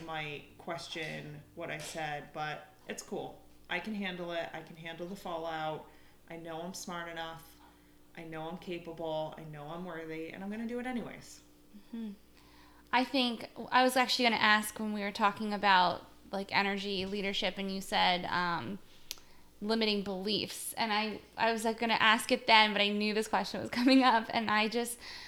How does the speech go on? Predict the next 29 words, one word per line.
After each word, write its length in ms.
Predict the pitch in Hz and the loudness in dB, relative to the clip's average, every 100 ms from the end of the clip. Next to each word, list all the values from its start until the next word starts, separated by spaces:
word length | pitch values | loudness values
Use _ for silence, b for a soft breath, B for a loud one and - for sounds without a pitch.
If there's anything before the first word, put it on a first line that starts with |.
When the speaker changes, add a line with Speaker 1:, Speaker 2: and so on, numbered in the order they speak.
| B - | B 8
Speaker 2:
that 200 | 226 214 | 8 10
idea 320 | 220 226 214 | 6 2 0
of 60 | - | 0
"I'm 180 | 214 214 | -2 0
not 220 | 202 202 | -2 -2
good 120 | 208 | -4
enough," 480 | 196 190 - 214 208 | -2 -2 -4 -6 -2
or 280 | 196 185 - B B | 0 0 -4 B B
"I'm, 300 | 240 240 233 - - _ - | -2 -2 -2 -6 -16 _ -12
I'm 160 | 240 247 | -8 -4
not 200 | 247 - | -2 -2
old 240 | 214 233 | -4 -2
enough," 640 | 214 208 190 190 202 - - | -2 0 2 2 -2 -8 -8
or 800 | - 208 208 202 196 196 190 196 B B B - | -4 -2 0 2 2 0 -2 -8 B B B -8
"No, 220 | 220 226 | 2 2
Speaker 1:
Mm-hmm. 160 | - 226 | 2 0
Speaker 2:
no 120 | 240 | 2
one's 180 | 285 254 | 2 2
gonna 200 | 254 226 | 0 -2
like 520 | 208 214 220 214 - | 0 2 2 -2 -2
this," 720 | 208 190 185 196 - - - - | 2 2 2 -2 -6 -10 -12 -4
is, 440 | 226 214 208 202 - B B - | -2 -2 -4 -10 -14 B B -6
I 120 | 226 | -4
think, 220 | 233 233 | -4 -4
a, 220 | 240 247 247 - - - - | -2 -4 -6 -16 -20 -20 -18
something 320 | - 240 254 247 | -4 -2 0 0
that 120 | 233 | -2
people 300 | 233 220 220 | -6 -4 -4
experience 920 | 208 - 196 196 196 - - - | -4 -8 -6 -6 -8 -12 -14 -16